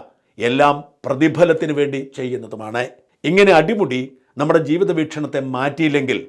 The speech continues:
നമ്മൾ പ്രതിസന്ധികളിൽ പെട്ടുടറി ഇല്ലാതാവും എന്ന് തീർച്ച.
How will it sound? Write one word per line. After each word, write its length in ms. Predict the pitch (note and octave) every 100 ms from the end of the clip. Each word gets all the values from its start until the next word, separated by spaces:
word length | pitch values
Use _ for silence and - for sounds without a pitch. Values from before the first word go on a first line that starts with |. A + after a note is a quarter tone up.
| - _ _ _ A#2+
നമ്മൾ 200 | C#3 D3 B2+ - -
പ്രതിസന്ധികളിൽ 680 | C3+ D#3 D#3 D#3+ D#3 C#3+ C3+
പെട്ടുടറി 520 | C3+ C3+ C#3 C#3 C#3 C3+ - _ _ B2
ഇല്ലാതാവും 640 | C3 D3 D3+ C#3+ B2+ B2+ B2+ -
എന്ന് 140 | A#2 A2+
തീർച്ച. 260 | A2 G#2+